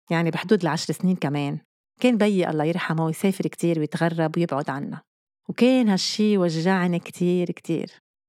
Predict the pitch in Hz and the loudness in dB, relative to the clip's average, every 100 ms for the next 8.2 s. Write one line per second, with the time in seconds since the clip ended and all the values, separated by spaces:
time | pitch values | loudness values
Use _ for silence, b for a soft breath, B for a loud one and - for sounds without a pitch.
0 | _ 208 202 170 165 175 165 151 147 170 | _ 0 0 0 0 0 2 0 0 0
1 | 180 - 160 139 175 190 185 - 160 - | -2 -2 -4 -2 0 0 0 0 -2 -2
2 | 185 180 - 196 185 - _ _ - 240 | -2 -2 -6 -4 -4 -8 _ _ -4 0
3 | 254 202 208 220 180 165 - 190 196 196 | 0 0 0 2 2 0 -2 2 2 2
4 | - 170 165 151 - - _ _ B B | -2 -4 -4 -6 -8 -14 _ _ B B
5 | B B B B 202 233 349 - 254 185 | B B B B 2 4 2 2 0 2
6 | 170 175 - _ _ _ 170 170 220 254 | 2 0 -8 _ _ _ -4 0 0 2
7 | 240 226 208 202 202 185 175 180 180 170 | 2 2 2 2 2 0 2 2 2 2
8 | 170 | 0